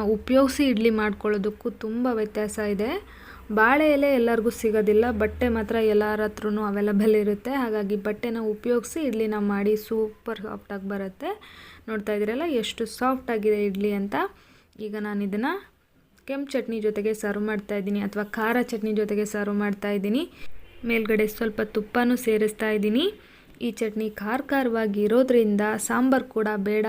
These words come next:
ಅನ್ಸುತ್ತೆ. ತುಂಬಾನೇ ಚೆನ್ನಾಗಿ, ಆ, ಟೇಸ್ಟಿಯಾಗಿರುತ್ತೆ.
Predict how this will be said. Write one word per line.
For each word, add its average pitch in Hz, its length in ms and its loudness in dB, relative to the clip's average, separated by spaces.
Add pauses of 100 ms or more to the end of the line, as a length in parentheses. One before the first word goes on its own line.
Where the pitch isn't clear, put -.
ಅನ್ಸುತ್ತೆ. 208 500 -2
ತುಂಬಾನೇ 294 840 -2
ಚೆನ್ನಾಗಿ, 226 580 -4 (560)
ಆ, 220 160 -8
ಟೇಸ್ಟಿಯಾಗಿರುತ್ತೆ. 220 1300 -2